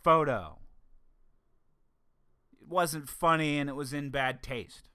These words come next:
Not saying that Donald Trump's video of him pummeling C N, the C N N logo from his W W E appearance wasn't in bad taste. But the two are not comparable.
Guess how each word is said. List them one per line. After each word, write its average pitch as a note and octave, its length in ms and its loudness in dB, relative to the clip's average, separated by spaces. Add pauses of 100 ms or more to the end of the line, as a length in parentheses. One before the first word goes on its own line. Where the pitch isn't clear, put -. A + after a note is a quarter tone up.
(1500)
Not C4+ 440 -2
saying G#3 540 4
that D3 180 -6
Donald F3 360 2
Trump's E3+ 360 -2
video D#3 540 2
of C3 120 0
him D#3+ 300 -2
pummeling D3+ 480 -2
C D#3 260 -6
N, C#3 220 -6
the C3+ 100 -4
C F3 220 -4
N D3+ 140 0
N D3+ 160 0
logo D#3 600 0 (1120)
from E3+ 180 -2
his C3 200 -2
W C#3 420 0
W C3 460 2
E C3 120 0
appearance C3 640 -2 (1160)
wasn't C#3+ 380 0
in C3+ 160 0
bad C3 320 0
taste. C3+ 500 -8 (1800)
But E3+ 220 -2
the F#3 100 -4
two G#3 440 2
are E3+ 200 10
not C#3+ 520 4
comparable. B2+ 1040 -2